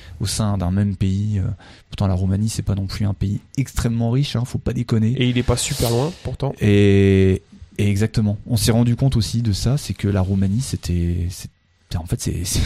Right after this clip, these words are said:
Speaker 1: c'est à côté de chez nous, quoi.
Speaker 2: C'est un saut de puce.
Speaker 1: Mais ouais, euh, à vélo, je sais pas, on y était en... Bon, on a un peu tracé pour y aller, parce qu'on a, on, on avait envie de, de y aller, quoi, mais c'est, je sais pas, on a, on a mis un mois, quoi, pour y aller, euh, d'Italie, quoi.
Speaker 2: Mhm.
Speaker 1: Donc c'est, c'est pas si, pas si loin que ça.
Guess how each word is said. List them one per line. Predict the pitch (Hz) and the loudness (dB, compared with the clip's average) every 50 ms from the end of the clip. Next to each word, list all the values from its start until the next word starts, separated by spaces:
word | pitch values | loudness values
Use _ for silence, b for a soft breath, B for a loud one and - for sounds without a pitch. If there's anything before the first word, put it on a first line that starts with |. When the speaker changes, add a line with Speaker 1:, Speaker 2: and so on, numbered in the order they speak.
| - | 0
Speaker 1:
c'est | - - - - | -2 -4 -6 -8
à | |
côté | - - - - 104 | -10 -14 -14 -12 -10
de | - | -8
chez | - 98 | -6 -4
nous, | 98 135 | -4 -4
quoi. | 180 - - 101 | -4 -4 -6 -6
Speaker 2:
C'est | - - 127 | -4 -4 -4
un | 131 | -2
saut | - 127 | -2 -6
de | - | -6
puce. | - 160 160 - - - - - - - - - | -6 -8 -6 -8 -12 -14 -16 -20 -20 -20 -10 -4
Speaker 1:
Mais | 101 92 92 90 95 | -2 -2 0 0 0
ouais, | 113 156 175 - - | 0 0 0 0 -2
euh, | 95 92 95 92 98 98 | -2 0 -2 -2 0 -2
à | 95 | 0
vélo, | 95 98 110 123 135 | 0 0 0 0 0
je | 135 - | -2 -4
sais | - | -6
pas, | - - | -6 -4
on | 139 113 | -4 -4
y | 95 90 | -4 -4
était | 90 - 104 107 | -6 -4 -4 -4
en... | - - - - - - - | -4 -4 -4 -4 -4 -6 -6
Bon, | - 104 98 92 - | -4 -4 -4 -4 -2
on | |
a | - | -4
un | 92 | -4
peu | - - | -2 0
tracé | - - 117 110 - 127 | 0 0 0 0 0 -2
pour | 113 - 113 113 | 0 2 2 2
y | |
aller, | 123 139 135 | 4 2 2
parce | 113 - | 0 -2
qu'on | - 107 101 | -2 -2 0
a, | |
on, | 87 90 98 - - - | 0 -2 -2 -4 -4 -6
on | - 113 95 | -4 -4 -2
avait | 98 90 104 | -2 0 0
envie | 101 101 101 98 107 113 | 0 0 0 -2 -2 -2
de, | 107 101 - 95 | -2 -2 -2 -2
de | 95 95 | -2 -2
y | 95 98 98 | 0 2 2
aller, | 107 151 190 | 2 2 0
quoi, | - - 151 123 | 0 -2 -2 0
mais | 98 92 85 87 B B B B B B B B B B B B B B - | 0 -2 -2 -4 B B B B B B B B B B B B B B -16
c'est, | - - - - - 107 - 53 - 90 98 107 | -14 -10 -10 -8 -6 -4 -4 -4 -4 -6 -8 -10
je | - | -12
sais | - - - | -18 -16 -8
pas, | - 120 | -6 -6
on | 85 | -4
a, | 82 85 82 - - - | -4 -6 -8 -8 -8 -8
on | 107 110 | -6 -6
a | 92 | -4
mis | 95 95 95 | -4 -2 0
un | 104 120 | 0 2
mois, | 135 147 175 190 | 2 2 0 0
quoi, | - 117 | -2 -6
pour | - - 107 101 | -4 -2 -2 0
y | |
aller, | 104 107 120 139 | 0 0 0 -2
euh, | 131 107 101 | -2 -2 -2
d'Italie, | 104 113 113 - 135 151 185 214 | -4 -6 -6 -6 -4 -4 -4 -4
quoi. | 180 156 | -4 -6
Speaker 2:
Mhm. | 139 151 156 151 b b b b b b b _ - - - _ _ _ _ _ - | -6 -8 -8 -12 b b b b b b b _ -20 -20 -20 _ _ _ _ _ -8
Speaker 1:
Donc | 113 98 - | -8 -8 -6
c'est, | - - 104 98 95 95 | -6 -2 -2 0 0 0
c'est | 92 - - | -2 -6 -6
pas | - 104 | -6 -6
si, | - - - 117 110 107 110 - | -6 -4 -6 -4 -4 -4 -6 -6
pas | - 101 | -6 -8
si | - - 120 | -6 -6 -6
loin | 104 101 98 | -6 -6 -6
que | - | -6
ça. | - 117 139 | -6 -8 -8